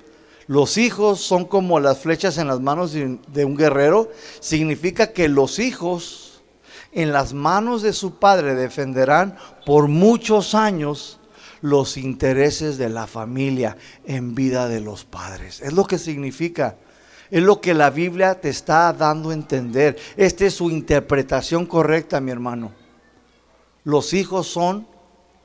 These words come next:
como flechas en las manos de un padre guerrero, valiente,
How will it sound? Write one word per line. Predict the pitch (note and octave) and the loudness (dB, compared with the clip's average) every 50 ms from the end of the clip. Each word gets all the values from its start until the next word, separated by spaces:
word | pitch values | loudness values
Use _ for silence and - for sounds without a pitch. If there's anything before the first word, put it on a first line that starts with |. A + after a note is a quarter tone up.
| _ _ - | _ _ -12
como | - A#2 A#2 A#2 A2+ | -10 -8 -8 -8 -10
flechas | G#2 - - D3 D3 C#3+ - - B2+ A#2 G2+ F#2+ - - - - - - - _ _ _ _ _ _ _ _ _ _ _ _ _ _ _ _ - | -10 -4 -2 0 0 0 -2 -6 -12 -12 -12 -14 -14 -14 -14 -16 -18 -20 -20 _ _ _ _ _ _ _ _ _ _ _ _ _ _ _ _ -10
en | D3+ C3+ C3+ C3 | -10 -8 -6 -6
las | B2+ A#2+ A2 - A#2 | -6 -8 -8 -10 -8
manos | C3 C3 C3+ C#3+ D3+ D3+ D3+ D3+ D3+ C#3+ A#2+ A#2 | -4 0 2 2 2 0 -2 -4 -6 -6 -6 -4
de | C3+ | -4
un | C#3 D3 D3+ D3+ C#3+ - _ _ _ | -4 -4 -6 -8 -12 -14 _ _ _
padre | - C#3+ D3 D#3 E3 D#3+ D#3+ D#3 | 0 2 2 2 2 0 -2 -4
guerrero, | C3 A#2+ B2+ A#2 G#2+ G2 A2 C3 D3 D#3 D3+ C#3 C3 A#2+ | -4 -6 -8 -8 -8 -6 -2 -2 0 0 0 -2 -4 -6
valiente, | A#2 A#2 A#2 A#2 B2 C3 C#3+ D3+ D3+ B2+ - - C3+ A#2 G#2 G2+ | -8 -8 -8 -6 -4 -4 -2 -2 -4 -6 -8 -10 -10 -10 -12 -16